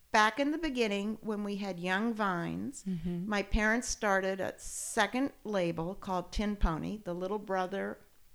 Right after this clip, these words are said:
Speaker 1: of Iron Horse. And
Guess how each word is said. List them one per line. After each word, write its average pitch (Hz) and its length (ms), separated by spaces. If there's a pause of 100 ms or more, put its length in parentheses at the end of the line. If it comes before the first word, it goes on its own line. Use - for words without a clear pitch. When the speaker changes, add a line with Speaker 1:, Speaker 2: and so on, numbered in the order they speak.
(160)
Speaker 1:
of 202 200
Iron 202 360
Horse. 165 560 (680)
And 202 560